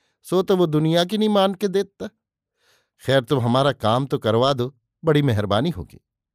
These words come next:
क्यों सज्जन की माँ, बोल क्या कहे है? जो तुम कहो। हो सके तो करवा दे। पेशी कब की बताई? परसों है।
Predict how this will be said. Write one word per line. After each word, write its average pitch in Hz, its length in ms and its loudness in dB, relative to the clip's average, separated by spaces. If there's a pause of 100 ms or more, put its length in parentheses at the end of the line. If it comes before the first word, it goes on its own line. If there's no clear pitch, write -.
(560)
क्यों 190 140 2
सज्जन 151 440 0
की 165 140 -4
माँ, 131 280 -4 (360)
बोल 180 220 2
क्या 175 160 2
कहे 117 300 0
है? - 200 -14 (760)
जो 120 280 0
तुम 180 220 -2
कहो। 226 380 0 (760)
हो 190 120 2
सके 143 360 -2
तो 165 120 -6
करवा 131 380 -2
दे। - 140 -14 (400)
पेशी 151 280 0
कब 226 160 -2
की 262 120 -6
बताई? 247 360 -2 (1080)
परसों 117 380 -2
है। - 200 -14